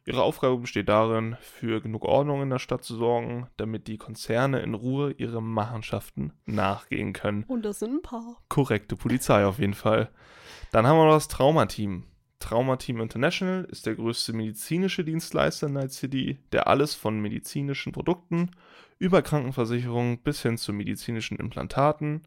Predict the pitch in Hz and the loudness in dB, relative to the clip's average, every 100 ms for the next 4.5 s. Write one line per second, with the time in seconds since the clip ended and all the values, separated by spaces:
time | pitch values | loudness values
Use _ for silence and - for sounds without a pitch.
0 | _ _ _ _ - 139 147 - _ _ | _ _ _ _ -2 -2 -2 -10 _ _
1 | 131 113 78 - - 110 113 113 107 131 | -8 -4 -4 -4 -2 0 0 -2 -2 0
2 | 147 170 - - _ _ _ - - _ | -2 -4 -6 -10 _ _ _ -20 -20 _
3 | - 110 117 95 - - - 117 123 120 | 2 6 8 6 0 -6 2 2 2 -2
4 | - 123 120 120 | -4 -4 -4 -6